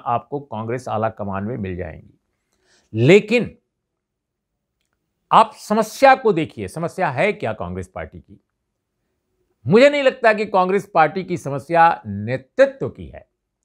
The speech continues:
नेतृत्व तो इतने नेता हैं, नेता तो बहुत हैं, कुशल नेतृत्व की है,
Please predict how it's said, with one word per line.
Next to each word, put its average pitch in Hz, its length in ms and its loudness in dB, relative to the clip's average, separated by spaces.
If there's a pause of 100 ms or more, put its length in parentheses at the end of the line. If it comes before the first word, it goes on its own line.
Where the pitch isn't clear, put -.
(680)
नेतृत्व 180 540 2
तो 247 120 0
इतने 208 300 2
नेता 220 300 -2
हैं, 202 260 -6 (1040)
नेता 117 320 4
तो 220 120 0
बहुत 214 400 2
हैं, - 140 -20 (640)
कुशल 269 540 2
नेतृत्व 214 520 -4
की 95 200 -16
है, 80 200 -20